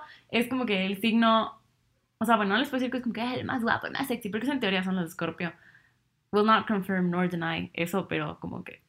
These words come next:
Yeah, that's a thing. Pero como que Leo en general es un signo como que, ustedes saben cómo los signos tienen sus animalitos o sus dibujitos y sus vainas, y como que Leo es de león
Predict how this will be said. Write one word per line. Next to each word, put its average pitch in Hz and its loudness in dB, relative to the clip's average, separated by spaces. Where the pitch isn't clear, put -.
Yeah, - -2
that's 196 2
a 208 0
thing. 135 -8
Pero 254 8
como 240 4
que 226 4
Leo 220 4
en 311 4
general 214 6
es 220 2
un 233 2
signo 214 2
como 240 2
que, 175 -4
ustedes 381 6
saben 302 6
cómo 269 4
los 196 0
signos 214 2
tienen 196 2
sus 180 -4
animalitos 180 0
o 185 -2
sus 180 -6
dibujitos 175 -2
y 180 -6
sus 180 -2
vainas, 185 0
y 185 -6
como 180 2
que 175 0
Leo 185 2
es 208 2
de 208 2
león 180 2